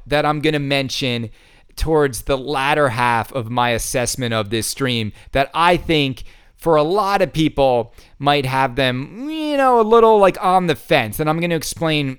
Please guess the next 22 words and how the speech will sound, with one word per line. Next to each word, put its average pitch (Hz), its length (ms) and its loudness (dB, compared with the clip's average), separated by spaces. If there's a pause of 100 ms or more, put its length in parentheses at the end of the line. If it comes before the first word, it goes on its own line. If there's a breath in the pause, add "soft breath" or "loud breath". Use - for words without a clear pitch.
what 135 300 0
I, 127 140 2
what 131 240 -2
I 123 60 0
mean 143 200 -4
by 120 160 2
that 110 320 0
coming 139 300 -4
up. 240 200 0
But 147 200 2 (280 loud breath)
for 285 160 0
the 285 120 0
most 226 420 2
part, 104 380 0
for 311 240 -6
the 277 100 -4
most 240 340 2
part, 101 320 -2
let's 240 280 2
go 285 160 -2
down 165 480 0
why 143 840 0